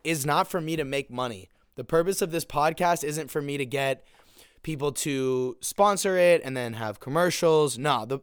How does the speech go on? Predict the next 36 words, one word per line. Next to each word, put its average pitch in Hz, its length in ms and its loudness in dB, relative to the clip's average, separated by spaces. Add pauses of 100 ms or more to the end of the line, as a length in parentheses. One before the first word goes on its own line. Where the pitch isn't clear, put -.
the 160 80 -4
purpose 226 320 2
of 190 100 0
this 160 140 -2
podcast 160 680 2 (320)
<clears throat> - 300 -20
is 165 640 0
for 170 100 -2
me 165 160 -2
to 147 180 0
impact 143 340 0
millions 123 340 -4
of 104 80 -8
people. 95 340 -8
There, 143 160 0
there's 156 240 -2
no, 185 380 6 (1120)
there's 156 180 -2
no 214 140 6
real, 175 260 8
like, 143 300 4 (220)
call 160 320 4
to 143 200 -4
action 147 480 -2
in 131 120 -6
terms 139 340 -6
of, 123 100 -6
"Oh 151 120 0
yeah, 151 120 4
go 143 180 -2
to 147 80 -4
this 139 280 -6
link 135 280 -6
and 127 140 -6
buy 135 220 0
my 131 400 -4